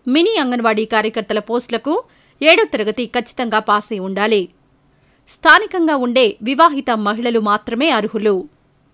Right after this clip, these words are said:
ఈ ఉద్యోగాలకు ఇరవై ఒకటి నుంచి ముప్పై ఐదేళ్ల మధ్య ఉన్నవాళ్లు అప్లై చేసుకోవాలి. అప్లై చేసుకునే అభ్యర్థులకు ఆరోగ్యం,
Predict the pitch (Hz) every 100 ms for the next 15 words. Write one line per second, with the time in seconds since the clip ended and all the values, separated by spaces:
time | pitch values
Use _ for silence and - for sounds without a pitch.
0 | _ _ _ _ _ _ _ _ _ _
1 | _ - 302 392 285 359 240 226 220 220
2 | - 269 349 403 311 247 220 208 - 254
3 | - 226 254 359 311 226 208 220 226 208
4 | 208 226 226 214 214 208 262 311 - -
5 | 262 226 190 - 196 202 214 185 151 _
6 | _ _ _ _ - 277 349 415 277 247
7 | - 240 214 196 226 202 214 247 370 427
8 | - 254 311 294 220 269